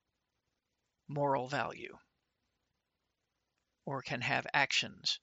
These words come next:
of moral value, or intentions of moral value. The object cannot. So it doesn't matter what they were designed for. It doesn't matter how many of them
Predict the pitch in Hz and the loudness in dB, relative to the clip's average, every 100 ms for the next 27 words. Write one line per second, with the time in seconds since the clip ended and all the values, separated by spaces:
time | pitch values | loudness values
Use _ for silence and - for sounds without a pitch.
0 | _ - 127 120 120 104 95 101 - - | _ 0 0 0 -8 -6 -8 -8 -8 -8
1 | - - - _ _ _ _ _ _ _ | -12 -18 -20 _ _ _ _ _ _ _
2 | _ _ _ _ _ _ _ - 156 147 | _ _ _ _ _ _ _ -8 -4 -2
3 | 143 135 - 156 131 - - - - - | -4 -2 -2 2 2 2 -4 -2 -2 -2
4 | - - - _ _ _ _ _ _ - | -20 -20 -20 _ _ _ _ _ _ -4
5 | 143 135 127 117 - - - - 76 - | -2 -2 -4 -4 -6 -6 -8 -8 -10 -14
6 | - - _ _ _ _ _ _ - _ | -18 -20 _ _ _ _ _ _ -20 _
7 | _ _ _ _ _ _ - 123 147 151 | _ _ _ _ _ _ -14 -6 2 2
8 | 151 165 156 - - - _ _ _ _ | 4 2 2 -2 -8 -8 _ _ _ _
9 | _ _ _ _ _ _ _ - - 127 | _ _ _ _ _ _ _ -6 -4 2
10 | 123 120 - - - - _ _ _ - | 2 2 0 -2 -8 -8 _ _ _ -8
11 | - - - 131 139 147 175 165 151 - | -6 -4 -4 -2 -2 0 0 0 -2 -4
12 | - - 127 120 113 - - 65 - _ | -6 -4 -4 -4 -4 -6 -8 -10 -14 _
13 | _ _ _ _ _ _ _ _ _ _ | _ _ _ _ _ _ _ _ _ _
14 | _ _ _ _ _ _ _ - 147 175 | _ _ _ _ _ _ _ -10 2 2
15 | 151 147 147 147 143 151 156 160 151 143 | 2 0 2 2 2 2 0 0 -2 0
16 | 156 156 | -2 0